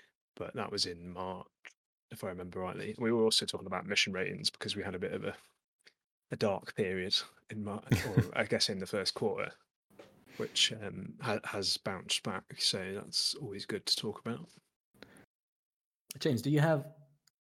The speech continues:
Speaker 3: a concrete number on how many sop change requests are currently either being worked on or have gone in?
Speaker 1: Um, about fifteen to twenty, I would say, pending, something like that.
Speaker 3: I mean, I,
Speaker 2: Hmm.
Speaker 3: I have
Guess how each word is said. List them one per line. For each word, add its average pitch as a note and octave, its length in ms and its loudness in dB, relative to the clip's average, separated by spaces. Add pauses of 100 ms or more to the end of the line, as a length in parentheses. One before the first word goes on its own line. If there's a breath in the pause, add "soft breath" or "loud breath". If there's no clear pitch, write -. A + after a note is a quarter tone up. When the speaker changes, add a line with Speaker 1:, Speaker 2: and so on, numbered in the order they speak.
(560)
Speaker 3:
a - 40 -2
concrete C#3 400 2
number A#2+ 300 4
on G#2+ 80 2
how A2 180 2
many G#2+ 560 2 (140)
sop - 380 2
change G2+ 260 0
requests - 400 -4
are G2 120 -4
currently F#2+ 640 -2 (420)
either G#2+ 160 0
being G#2+ 300 0
worked G#2 320 0
on G2 160 0
or F#2 180 -2
have G2+ 300 -2
gone F#2+ 220 -2
in? F#2 260 -4 (800)
Speaker 1:
Um, D3+ 920 -6 (100)
about B2 440 6 (1040)
fifteen C#3 340 8
to C#3+ 100 0
twenty, D#3+ 340 0
I D#3 60 0
would D3+ 140 -4
say, F3+ 260 0
pending, F3 480 2 (220)
something C#3+ 260 -6
like C3+ 120 -8
that. E3 140 -8 (480)
Speaker 3:
I G#2+ 40 -2
mean, A#2 120 6
I, D3 120 6
Speaker 2:
Hmm. G#2+ 60 6
Speaker 3:
I A#2 80 4
have B2 220 6